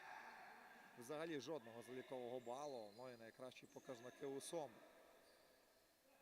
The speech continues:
Команда має поки що різницю плюс два.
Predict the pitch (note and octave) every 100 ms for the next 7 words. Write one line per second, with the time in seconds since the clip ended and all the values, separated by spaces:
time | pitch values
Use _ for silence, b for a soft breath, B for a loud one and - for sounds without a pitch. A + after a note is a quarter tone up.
0 | - - - - - - - - - C#3
1 | A#2+ B2 A#2 G#2+ B2 A#2 - - - -
2 | - - G#5 G#4+ - F#4 F#4 - - -
3 | - - - - - D#3 - D#3+ - C3+
4 | - - D#3+ E3+ B2+ D#3+ C3+ - - D#3
5 | C3 C#3